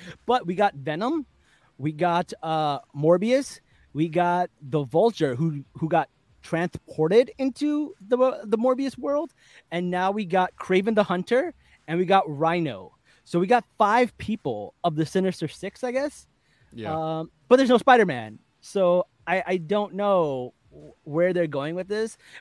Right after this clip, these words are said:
Speaker 1: What if they just, like, reveal, like, at the end of, like, the last movie that
Speaker 2: Andrew Garfield's
Speaker 1: Andrew
Speaker 2: back.
Speaker 1: Garfield is the Spider-Man and he's back?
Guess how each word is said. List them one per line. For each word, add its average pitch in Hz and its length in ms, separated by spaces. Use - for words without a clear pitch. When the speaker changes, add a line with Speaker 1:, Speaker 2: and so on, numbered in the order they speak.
Speaker 1:
What 190 140
if 277 100
they 294 80
just, 233 180
like, 220 100
reveal, 151 600
like, 147 220
at 165 140
the 175 180
end 165 180
of, 160 100
like, 165 100
the 156 100
last 151 280
movie 160 460
that 143 600
Speaker 2:
Andrew 120 240
Garfield's 165 220
Speaker 1:
Andrew 196 160
Speaker 2:
back. 160 60
Speaker 1:
Garfield 175 440
is 170 80
the 139 80
Spider-Man 147 500
and 147 100
he's 170 180
back? 127 320